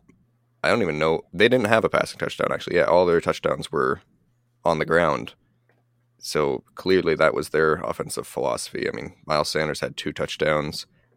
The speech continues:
I think Kenneth Gainwell had one. Hurts ran one in. So if I had known they were gonna be playing in the weather like that, I don't think I would have said to sit him, but I, I know I wouldn't have said to start him either, so I guess it doesn't matter.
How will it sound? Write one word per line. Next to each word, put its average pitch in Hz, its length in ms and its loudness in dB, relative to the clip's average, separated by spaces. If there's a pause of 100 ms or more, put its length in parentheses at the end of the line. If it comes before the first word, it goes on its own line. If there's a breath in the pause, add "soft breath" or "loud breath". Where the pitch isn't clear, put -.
(140)
I - 40 -10
think - 160 -10
Kenneth 82 260 -6
Gainwell 80 400 -6
had 76 200 0
one. 73 240 -4
Hurts - 420 -4
ran 78 240 0
one 76 180 -2
in. 76 240 -6 (1500)
So 80 280 0
if 78 100 2
I 110 120 10
had 107 120 8
known 98 320 6
they 90 120 4
were 85 100 2
gonna 85 100 2
be 82 80 2
playing 85 280 0
in 78 100 -2
the 76 60 -4
weather 80 240 2
like 80 180 0
that, 82 260 2
I 78 120 2
don't 76 260 -2
think - 180 -8
I 76 60 0
would 85 160 0
have 78 80 -10
said 80 240 -2
to - 60 -6
sit 90 200 0
him, 95 260 0
but - 220 0 (580)
I, 95 260 2
I 82 100 0
know 78 200 0
I 71 60 2
wouldn't 69 220 -4
have 64 80 -8
said - 160 -6
to - 40 -12
start 62 260 -4
him 57 120 -4
either, 58 180 -6
so - 160 -8
I - 40 -4
guess - 180 -6
it - 80 -14
doesn't - 280 -10
matter. - 300 -14